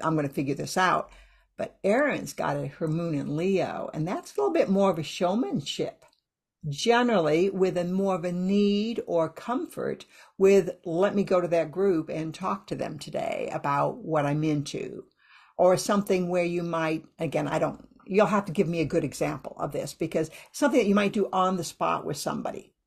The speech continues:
that you, they're not expecting you to do. I, I would go back to something like, "Well, let me muscle test you for that." Something like in my world, my experience, you know, like you would do it just, "Oh, let me test your arm right now," and, and do it in front of everybody and kind of surprise people with,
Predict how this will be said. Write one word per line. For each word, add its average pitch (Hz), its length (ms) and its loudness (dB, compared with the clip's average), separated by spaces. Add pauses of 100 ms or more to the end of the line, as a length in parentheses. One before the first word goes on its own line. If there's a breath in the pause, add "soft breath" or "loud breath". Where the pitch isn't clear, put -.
(280)
that 170 160 2
you, 190 60 2
they're 185 140 2
not 190 200 2
expecting 170 560 -2
you 156 120 -2
to 143 100 -2
do. 151 300 -4
I, 170 180 4
I 202 200 4
would 190 160 2
go 170 140 6
back 151 340 -2
to 175 100 -4
something 160 280 -4
like, 151 240 -2
"Well, 196 140 -2
let 254 80 4
me 247 140 6
muscle 202 420 4
test - 380 -4
you 147 180 -2
for 156 160 0
that." - 420 -2 (380 loud breath)
Something 202 380 2
like 175 240 0
in 180 200 0
my 170 220 2
world, 156 400 2
my 156 140 0
experience, 151 720 -4
you 170 80 0
know, 147 220 0 (200 loud breath)
like 185 120 4
you 190 80 4
would 180 80 2
do 214 100 6
it 180 60 8
just, 180 160 2 (180)
"Oh, - 60 2
let 220 160 2
me 208 80 2
test 208 260 0
your 185 80 -2
arm 170 180 0
right 170 200 -4
now," 160 260 -2
and, 151 160 -4
and 160 140 -2
do 202 100 8
it 180 100 4
in 170 80 -4
front 214 200 2
of 196 60 4
everybody 202 600 2 (220 loud breath)
and 185 180 0
kind 202 160 0
of 180 60 2
surprise 202 540 2
people 170 340 -2
with, 165 260 -2